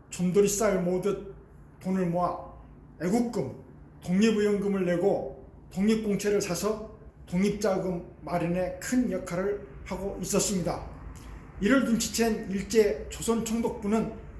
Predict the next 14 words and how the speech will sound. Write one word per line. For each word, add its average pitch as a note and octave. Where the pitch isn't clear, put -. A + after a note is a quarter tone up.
천구백사십 A#3
년 G#3
이를 A3
저지하기 F#3
위해 A3
홍삼을 A#3+
감시하기 G3+
시작했습니다. F3+
이때 -
홍삼 C4
감시를 A3
위해 G#3
홍삼에 A#3
붙인 A3+